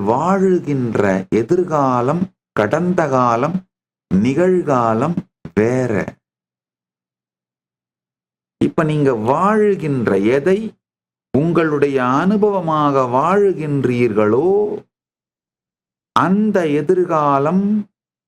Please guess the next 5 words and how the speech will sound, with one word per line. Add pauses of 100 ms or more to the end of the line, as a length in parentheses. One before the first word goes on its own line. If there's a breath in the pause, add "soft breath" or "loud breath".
(440)
நிகழ்காலம், (720)
கடந்த
காலத்தை (280)
புரிந்து
கொள்ளுங்கள்.